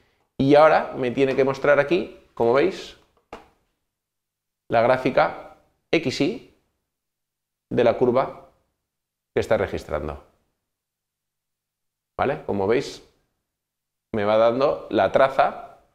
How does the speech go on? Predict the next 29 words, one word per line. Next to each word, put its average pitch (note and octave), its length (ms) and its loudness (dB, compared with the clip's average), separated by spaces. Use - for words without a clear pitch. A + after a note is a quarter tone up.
que A2 140 2
está A#2 240 2
describiendo, B2 880 0
¿vale? G#2 280 -4
En G#2 140 -6
todo A#2+ 160 2
momento, C3 720 -2
en G#2+ 80 -4
este G#2 180 -4
caso, - 600 -2
lo G#2+ 140 -2
que G#2+ 60 0
es G#2 80 -2
la E2+ 80 0
barra, - 380 -6
¿vale? C#3+ 260 -4
Podemos C3 300 2
hacer, C#3 420 0
eh, A#2 500 0
también A#2+ 520 0
que A2+ 360 2
en A2 140 -2
este A2+ 320 -4
caso, A2+ 600 -2
eh, G2 340 -2
ah, F#2 220 -4
por G2+ 140 -2
ejemplo, G2 440 -4
aquí, G2 480 -6